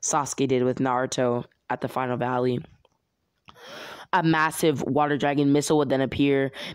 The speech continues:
being launched at Naruto. Naruto would jump back using the mud wall jutsu to block the attack. Naruto would then pull out six kunai, three in each hand,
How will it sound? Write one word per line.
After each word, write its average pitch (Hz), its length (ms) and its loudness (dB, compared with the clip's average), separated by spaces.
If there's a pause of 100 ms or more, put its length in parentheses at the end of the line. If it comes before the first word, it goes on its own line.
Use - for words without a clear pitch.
being 156 280 4
launched 139 280 0
at 131 120 2
Naruto. 131 640 0 (260)
Naruto 151 360 0
would 135 140 2
jump 135 280 -2
back 139 320 -2
using 143 240 2
the 139 100 2
mud 135 240 4
wall 139 240 2
jutsu 135 640 0
to 143 100 0
block 123 360 -2
the 127 100 2
attack. 131 560 -4 (420)
Naruto 135 440 0
would 127 100 0
then 131 160 0
pull 135 160 0
out 123 160 -2
six - 260 -4
kunai, 135 540 -2 (280)
three 165 360 2
in 139 240 0
each 127 380 0
hand, 135 580 -2